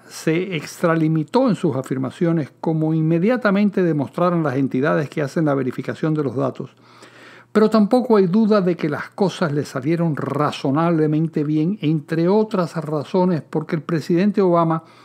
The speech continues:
había dejado la economía en buen camino cuando colocó a Ben Bernanke al frente del Banco de Reserva Federal y este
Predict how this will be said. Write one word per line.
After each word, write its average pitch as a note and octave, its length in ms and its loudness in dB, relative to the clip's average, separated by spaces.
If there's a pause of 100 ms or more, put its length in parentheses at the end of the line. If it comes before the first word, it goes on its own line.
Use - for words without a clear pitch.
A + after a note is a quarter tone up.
(140)
había E3 300 2
dejado E3+ 340 2
la E3 80 2
economía D3+ 440 0
en D3 120 0
buen G#3 280 2
camino F3+ 460 0
cuando D3 340 -4
colocó C#3 400 -2
a E3+ 60 -2
Ben E3+ 280 0
Bernanke D3+ 520 -2 (440)
al C3+ 160 -4
frente E3 400 0
del C#3 140 -2
Banco D3+ 340 -2
de D3 100 -2
Reserva C#3+ 440 -2
Federal D#3 440 -2
y F3 180 0
este F3+ 460 -4